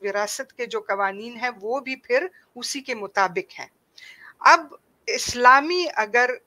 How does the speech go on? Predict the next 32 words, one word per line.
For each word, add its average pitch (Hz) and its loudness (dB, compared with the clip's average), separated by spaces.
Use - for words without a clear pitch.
हम 233 -2
registration 233 -6
एक 240 0
खातून 185 -6
की 185 -18
कर 170 -10
रहे 170 -12
हैं, 165 -14
बाद 226 6
में 262 -2
अगर 240 0
वो 247 -4
मिस्यार 214 0
करता 196 -6
है 185 -8
निकाह 185 -2
का 180 -2
या 180 -4
जो 247 0
भी 202 -10
करता - -14
है 175 -20
और 247 6
उसके 285 -4
साथ-साथ 269 0
फिर 254 -6
अगर 240 -4
उसके 233 -12
बच्चे 202 -8
हो 170 -10
रहे 160 -16
हैं, 175 -20